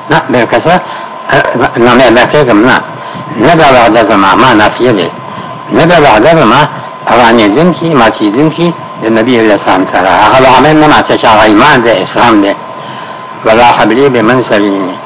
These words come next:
نه ده رسای زما قطع کېدونکې، رسای مې نه ده پرې شوې. چې څه دی؟ چې اسلام دی. رسای مې نه ده چې اسلام نه دی. نه وعده ماته ده، دا رسای شلېدلې ده. رسای هم شته دی، وعده هم شته دی. د دې وجې نه امید، امید کوم، انا امید نه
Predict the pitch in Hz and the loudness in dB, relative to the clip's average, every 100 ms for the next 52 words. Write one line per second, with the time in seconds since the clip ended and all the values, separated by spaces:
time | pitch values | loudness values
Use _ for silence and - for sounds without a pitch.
0 | - - - 107 160 151 120 107 - 180 | -16 -14 -6 0 2 4 2 2 2 2
1 | 151 135 123 - - 113 - 101 101 95 | 4 2 2 0 -2 -2 -2 -2 -2 -4
2 | 87 87 82 92 120 - 180 180 156 143 | -4 -6 -2 0 0 2 2 2 2 2
3 | 131 117 - 104 - 101 87 - - - | 2 2 0 -2 -2 -2 -2 -4 -10 -4
4 | 123 - 156 180 - - 131 123 - 123 | -4 0 2 0 -2 -6 -4 -2 -2 0
5 | 143 85 95 107 170 190 156 160 135 104 | 0 0 0 0 2 2 2 2 0 0
6 | 117 - 120 98 85 87 80 - - - | -2 0 0 0 0 -2 -6 -8 -8 -2
7 | - 156 123 123 180 175 170 165 180 - | 0 2 2 2 2 2 0 0 -2 -4
8 | - - 147 131 - 170 - 113 113 98 | -8 0 2 2 2 -2 0 0 2 0
9 | 87 82 - - - 120 107 156 190 151 | 0 -2 -4 -6 -2 0 0 2 2 2
10 | 196 180 160 - - - 143 147 180 135 | 2 2 0 -2 -4 0 2 2 2 2
11 | 104 107 90 - - - 127 156 190 165 | 0 -2 -2 -4 -6 -4 0 2 2 2
12 | 147 123 127 117 139 - - - 117 117 | 2 2 2 2 -2 -4 -10 -2 0 0
13 | - 113 165 - 196 160 - - - 127 | 2 0 0 2 0 0 -4 -4 -2 0
14 | 117 120 113 127 | 2 2 2 2